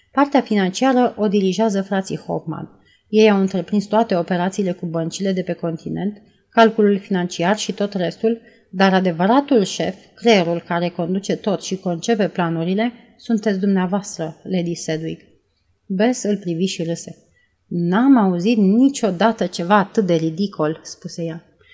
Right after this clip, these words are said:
„Nu, nu-i deloc ridicol. Sunteți inteligentă, curajoasă și plină de îndrăzneală. Ați întreprins multe lucruri. Ați vrut să vă încercați mâna și la crimă. E palpitant, fiindcă e plin de riscuri.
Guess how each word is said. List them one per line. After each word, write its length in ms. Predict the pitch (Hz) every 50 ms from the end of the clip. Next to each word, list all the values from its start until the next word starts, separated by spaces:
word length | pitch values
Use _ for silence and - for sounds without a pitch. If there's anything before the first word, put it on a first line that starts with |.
| _ _ _ _ _
„Nu, 380 | 214 233 233 233 208 165 151 - - - - -
nu-i 160 | 214 233 233
deloc 360 | 202 190 185 190 220 226 -
ridicol. 580 | 208 180 170 160 170 - - 156 160 - - _ _ _ _ _
Sunteți 400 | _ - 196 185 185 180 - -
inteligentă, 720 | 190 185 - 180 180 175 156 165 156 156 156 - 202 226
curajoasă 680 | 226 226 226 202 185 175 160 175 156 156 - - 220 233
și 200 | 233 - - 196
plină 280 | 202 - 220 214 214 202
de 120 | 185 190
îndrăzneală. 640 | 196 196 190 220 226 233 226 247 226 180 151 156 - - _ _ _ _ _ _ _ _
Ați 220 | - 214 220 -
întreprins 500 | 233 226 - 247 233 226 254 302 302 294
multe 340 | 302 294 285 240 202 214 190
lucruri. 460 | 180 175 165 - - 165 170 165 - - _ - - - - _ - -
Ați 200 | - 196 190 185
vrut 120 | 180 185 185
să 140 | - 233
vă 100 | 208 202
încercați 600 | 214 202 190 - 196 185 190 - 175 190 190 -
mâna 240 | 202 190 185 196 202
și 140 | 190 - -
la 140 | 208 190 190
crimă. 540 | - 214 226 196 165 156 - - - _ _
E 120 | - 247
palpitant, 680 | 247 - 254 262 254 254 254 247 - - 262 240 190 -
fiindcă 400 | - - 190 180 185 175 - 180
e 80 | 180 175
plin 260 | - - 202 185 185
de 80 | 180
riscuri. 480 | 185 190 208 202 - - - 151 -